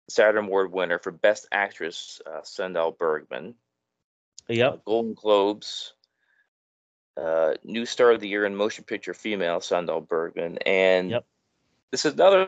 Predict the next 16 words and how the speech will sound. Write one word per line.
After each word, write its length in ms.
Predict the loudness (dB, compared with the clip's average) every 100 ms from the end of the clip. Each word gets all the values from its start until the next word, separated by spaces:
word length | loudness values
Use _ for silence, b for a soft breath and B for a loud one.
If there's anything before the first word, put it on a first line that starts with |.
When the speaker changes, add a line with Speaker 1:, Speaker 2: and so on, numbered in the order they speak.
| 2
Speaker 1:
one, 400 | 4 4 2 -4 -10
D 140 | -8 -6
V 120 | -4
D 240 | -2 0 -2
Exclusive 680 | -4 -10 -10 -8 -6 -2 -2
Awards, 420 | -2 -2 -4 -6
two 180 | -10 0
thousand 500 | 4 4 2 -6 -4
one, 440 | -4 -4 -6 -14 _ _ _ _ _ -6
uh, 80 | -4
for 120 | -2
Best 560 | 4 4 4 -4 -14 -16
D 120 | -16 -14
V 100 | -10
D 260 | -6 -6 0
Audio 460 | 4 4 4 0